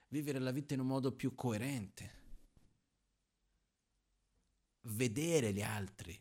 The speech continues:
essere meno indifferenti. Saper, saper accogliere, saper accettare,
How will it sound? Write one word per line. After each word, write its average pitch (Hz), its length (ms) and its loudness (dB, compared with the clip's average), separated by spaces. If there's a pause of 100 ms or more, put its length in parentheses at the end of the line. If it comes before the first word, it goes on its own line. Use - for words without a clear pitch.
essere 104 360 -4
meno 131 260 0
indifferenti. 113 880 -4 (3000)
Saper, 131 480 0 (160)
saper 131 340 2
accogliere, 113 640 0
saper 117 400 -6
accettare, 117 720 -4